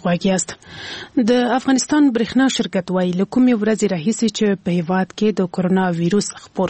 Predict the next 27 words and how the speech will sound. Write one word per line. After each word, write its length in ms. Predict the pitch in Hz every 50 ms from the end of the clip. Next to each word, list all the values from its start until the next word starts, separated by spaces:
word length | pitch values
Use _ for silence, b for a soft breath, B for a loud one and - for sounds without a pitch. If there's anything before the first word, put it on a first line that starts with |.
| - -
شوی، 280 | - 269 262 269 262 240 247 B B B B B B B -
د 240 | - 208 190 180 165 156
دوی 260 | 202 220 226 240 240
ورځني 560 | - - 190 185 185 170 - 190 196 233 262 233 196
عواید 400 | 175 165 165 170 196 214 - 208 185
له 60 | 175 175 -
کابو 300 | 175 165 156 - 208 208 214 - - 190
اتیا 340 | 175 - - - 262 262 254
میلیونو 480 | 226 202 180 170 175 220 247 233 208 -
افغانیو 640 | 175 175 - - - 175 175 170 165 165 156 160 - -
څخه 160 | - - 226 233 240
نږدې 300 | 214 190 180 175 226 240 247 247 B B B B B - -
شلو 260 | - - 294 269 226 208 190
میلیونو 400 | 180 175 170 214 254 233 196 - 170 180
افغانیو 500 | 170 - - - 175 185 220 214 175 160
ته 220 | - - 170 160
راټیټ 340 | 160 170 165 - - 165 - - -
شوي 200 | - 170 165 175
دي. 160 | 170 180 175 - B B B B B B B B B
جزئیات 560 | 202 247 247 208 - 254 254 247 247 - -
د 260 | 196 185 202 180 160 -
خان 200 | - 185 170 170 170
محمد 360 | 156 156 175 170 170 170 - - -
سین 180 | 277 226 175 -
په 40 | 175 165
ریپورت 260 | 160 156 - 165 160 - -
کې. 100 | 170